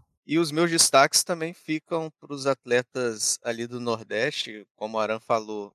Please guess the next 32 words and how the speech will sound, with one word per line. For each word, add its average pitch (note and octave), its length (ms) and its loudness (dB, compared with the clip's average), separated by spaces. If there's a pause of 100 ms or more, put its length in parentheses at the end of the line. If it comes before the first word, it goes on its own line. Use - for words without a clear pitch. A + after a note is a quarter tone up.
o B2+ 120 -10
boxe A#2+ 480 0
em C3 40 -6
especial, B2 680 0
são B2+ 240 -8
três B2 260 -8
atletas A2+ 480 -8
da A2 120 0
Bahia, G#2 500 -4
o A2+ 100 -6
Herbert A2 360 -6
Conceição, G#2+ 680 -2 (200)
a A2+ 120 4
Beatriz B2 480 0
Ferreira B2 760 -2
e A#2 100 -12
o A2+ 100 -2
Abner A#2+ 380 0
Teixeira. A#2 640 -6 (280)
São A#2 200 -4
três D3+ 280 0
atletas D3+ 380 0
que D3 80 -8
ganharam D3 240 2
medalhas C#3+ 760 0 (160)
e B2+ 300 -4
foram C#3 180 2
as - 140 4
três C#3+ 200 0
medalhas C3+ 360 0
diferentes: A#2 500 -4
ouro, C#3 260 -2